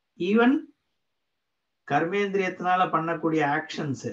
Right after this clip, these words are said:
கர்த்திருவம், இது எல்லாமே எதனால? நான் செய்கிறேன். அந்த, அந்த, அதுவும் ஒரு திருஷிதான். It's an experience. It is known to me.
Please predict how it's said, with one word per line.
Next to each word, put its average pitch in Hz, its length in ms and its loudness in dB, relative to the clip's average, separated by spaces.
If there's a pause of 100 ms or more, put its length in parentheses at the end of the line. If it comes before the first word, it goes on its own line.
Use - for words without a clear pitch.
(120)
கர்த்திருவம், 156 760 -4
இது 156 160 0
எல்லாமே 185 400 4 (100)
எதனால? 175 400 2 (1500)
நான் 170 500 8
செய்கிறேன். 151 840 0 (300)
அந்த, 147 320 -4 (400)
அந்த, 147 340 -6 (880)
அதுவும் 208 360 6
ஒரு 196 180 6 (1120)
திருஷிதான். 196 640 2 (500)
It's - 240 -8
an 180 80 -2
experience. 165 640 -2
It 151 140 -6
is 156 120 -4
known 180 360 0
to - 80 -2
me. 160 240 -2